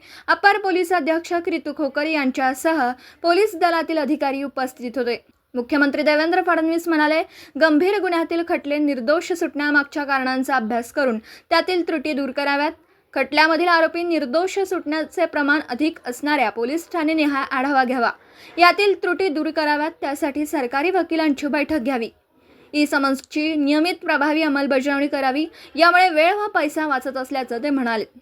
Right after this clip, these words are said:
मालमत्ता विषयक गुन्ह्यात हस्तगत केलेला माल परत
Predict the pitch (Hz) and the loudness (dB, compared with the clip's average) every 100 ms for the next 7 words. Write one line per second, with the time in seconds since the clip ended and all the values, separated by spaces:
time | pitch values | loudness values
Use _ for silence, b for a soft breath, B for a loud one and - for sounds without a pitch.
0 | b b - 269 294 370 381 381 392 370 | b b -2 2 4 2 2 4 2 2
1 | 381 359 311 359 339 349 359 349 285 - | 0 0 0 0 0 0 -2 -2 -6 -2
2 | 320 320 311 320 302 311 285 277 302 277 | 0 0 0 -2 0 0 2 0 -2 -2